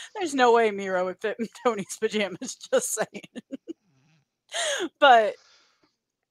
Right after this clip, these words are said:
yeah, they, Miro doesn't need anybody.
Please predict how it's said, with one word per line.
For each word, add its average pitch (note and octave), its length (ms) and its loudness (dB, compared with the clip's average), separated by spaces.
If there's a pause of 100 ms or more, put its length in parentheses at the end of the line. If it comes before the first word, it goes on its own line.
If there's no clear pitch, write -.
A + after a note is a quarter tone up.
(300)
yeah, A#3 360 -2 (100)
they, C#4 240 2 (500)
Miro D#4 380 2
doesn't B3+ 320 -2
need G3+ 160 -8
anybody. C4+ 520 -6